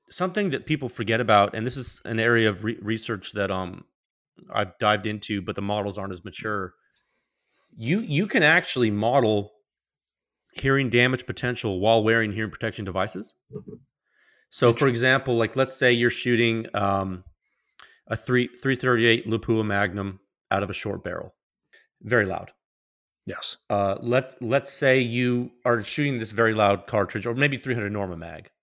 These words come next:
Speaker 1: Something out of a short barrel with an obnoxious case capacity. Let's pretend you're shooting this, this large Magnum round out of a short barrel rifle. When, when I say short barrel, I say something like sixteen to twenty inches for a Magnum round like that,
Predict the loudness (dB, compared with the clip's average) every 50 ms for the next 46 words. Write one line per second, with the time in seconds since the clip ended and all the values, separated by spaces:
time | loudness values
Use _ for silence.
0 | _ _ -6 -4 -4 -2 0 4 4 4 4 4 0 -2 -2 -2 -2 0 0 2
1 | 2 2 2 0 -2 -4 -6 -10 -10 -10 -8 -8 -8 -8 -6 -2 0 0 0 0
2 | -4 -10 -10 -8 -10 -10 -10 -10 -14 -16 -12 -10 -10 -10 -10 -12 -14 _ -20 -20
3 | _ _ _ _ _ _ _ _ _ _ _ _ _ _ _ _ _ _ -6 -6
4 | -4 -8 -4 0 0 0 2 0 -2 -2 0 0 0 2 2 -2 -4 -6 -8 -8
5 | -8 -8 -6 -2 0 0 0 0 0 0 0 0 0 0 -2 0 2 2 2 2
6 | 2 0 -4 -10 _ _ _ _ _ _ _ _ _ _ _ _ -10 -6 -4 -2
7 | -2 -2 -4 -4 -4 -4 -4 -2 -2 -2 -2 -2 0 0 0 -2 -2 -4 -6 -4
8 | -4 -6 -6 _ _ _ _ -20 -20 -20 _ _ -4 -2 0 2 4 4 4 4
9 | 4 2 0 0 0 -2 -4 -2 0 0 0 2 2 0 0 -2 -2 -4 -4 -4
10 | -6 -8 _ -6 -6 -4 -4 -4 -4 -2 -4 -4 -4 -4 -6 -6 -6 -6 -6 -6
11 | -6 -6 -6 -6 -4 -4 -4 -4 -4 -6 -8 -8 -8 -8 -8 -6 -4 -6 -6 -6
12 | -8 -10 -10 -10 -10 -10 -12 -16 -16 _ -16 -16